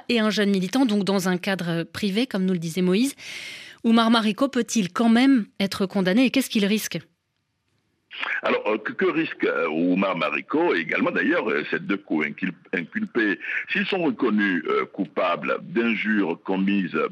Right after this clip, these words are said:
Speaker 2: par le, le biais d'un, d'un système d'information et de communication, de violation du secret de la communication et de diffusion d'injures et de menaces, ils sont, selon la loi malienne, passibles d'une peine de six mois à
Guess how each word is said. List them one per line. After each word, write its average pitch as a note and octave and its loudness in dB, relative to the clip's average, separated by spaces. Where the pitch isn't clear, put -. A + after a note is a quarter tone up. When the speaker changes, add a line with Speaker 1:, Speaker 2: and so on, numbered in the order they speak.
Speaker 2:
par E2 0
le, D2 -2
le D#2+ -2
biais F#2+ 2
d'un, C#2 -2
d'un C#2 -2
système - -2
d'information E2 -2
et - -6
de D#2 -6
communication, B2 -2
de C3 -2
violation A2+ 0
du G2 -2
secret F#2 -2
de F2 -4
la E2+ 0
communication E2 -2
et - -2
de F2 0
diffusion D#2+ -2
d'injures A#2+ 0
et F#2+ 0
de D#2 -4
menaces, - -2
ils G#3 2
sont, G#3 0
selon D3 2
la F2 2
loi G#2 2
malienne, F#2 0
passibles - -2
d'une F2 -2
peine E3 -2
de G2 0
six G3+ 0
mois E3 2
à D#2 2